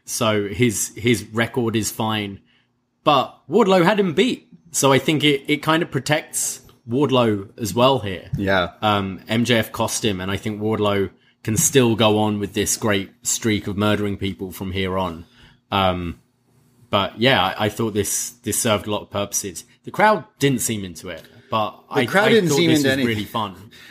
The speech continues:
Speaker 2: The,
Speaker 1: Yeah,
Speaker 2: the
Speaker 1: I,
Speaker 2: crowd was weak.
Speaker 1: honestly, the crowd were very, very
Speaker 2: It was
Speaker 1: somber
Speaker 2: really
Speaker 1: today.
Speaker 2: dark, so we thought it was like maybe it was an empty show, but looking at pictures from people who were there,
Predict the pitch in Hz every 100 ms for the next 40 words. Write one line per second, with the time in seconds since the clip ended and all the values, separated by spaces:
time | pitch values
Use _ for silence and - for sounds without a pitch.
0 | - 135 123 110 85 - 139 180 196 160
1 | 107 127 170 139 107 101 107 120 117 107
2 | 101 107 101 98 92 _ - 107 104 185
3 | 185 143 185 220 190 110 - - 117 156
4 | 143 101 - - 127 120 120 131 139 131
5 | 123 123 - 120 123 113 110 95 104 110
6 | 117 107 - 147 110 101 135 143 123 -
7 | 120 - 104 - 87 104 101 92 92 98
8 | 110 92